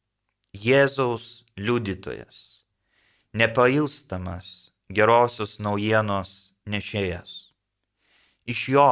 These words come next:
sklinda šiluma ir meilė. Jis laimina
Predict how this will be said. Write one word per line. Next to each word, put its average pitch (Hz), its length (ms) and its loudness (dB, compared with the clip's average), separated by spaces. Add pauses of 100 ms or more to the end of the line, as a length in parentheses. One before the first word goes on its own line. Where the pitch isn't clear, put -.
sklinda 110 680 -2
šiluma 104 760 -2
ir 110 180 -8
meilė. 90 540 -6 (720)
Jis - 140 -12
laimina 117 680 2